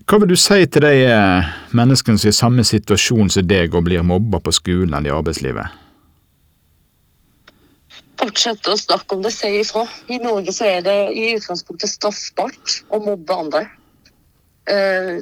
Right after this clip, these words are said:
Speaker 2: det jeg tror som gjør at det får fortsette, det med mobbing, det er rett og slett at ingen blir straffet for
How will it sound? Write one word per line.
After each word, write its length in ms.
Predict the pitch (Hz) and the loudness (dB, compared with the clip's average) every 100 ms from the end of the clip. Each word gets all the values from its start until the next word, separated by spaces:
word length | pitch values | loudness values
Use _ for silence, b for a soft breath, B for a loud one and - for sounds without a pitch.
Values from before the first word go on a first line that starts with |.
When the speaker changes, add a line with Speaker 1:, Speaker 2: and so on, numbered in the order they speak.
| - | -12
Speaker 2:
det 320 | - 185 170 | -20 -10 -2
jeg 200 | 190 196 196 | -2 -2 -4
tror 360 | 202 202 190 175 B B B B _ _ - | -8 -10 -12 -14 B B B B _ _ -18
som 200 | - 214 | -8 -4
gjør 240 | 196 165 | -2 -4
at 80 | 170 | -6
det 80 | 185 | -6
får 140 | 175 185 | -8 -8
fortsette, 560 | 170 - - 151 - 196 | -6 -6 -6 -6 -6 -2
det 120 | 170 | -2
med 120 | 175 190 | -2 -6
mobbing, 320 | 156 202 226 B B B B - - | -6 -6 -8 B B B B -16 -6
det 80 | 208 | -2
er 220 | 233 185 | 0 0
rett 180 | 170 175 | -2 -6
og 60 | 180 | -6
slett 380 | 165 165 - 147 | -6 -8 -8 -8
at 140 | 165 | -6
ingen 220 | 170 143 156 | -6 -4 -4
blir 160 | 147 | -4
straffet 500 | 160 - 156 - 156 | -4 -6 -6 -2 -4
for 240 | 151 156 | -2 -2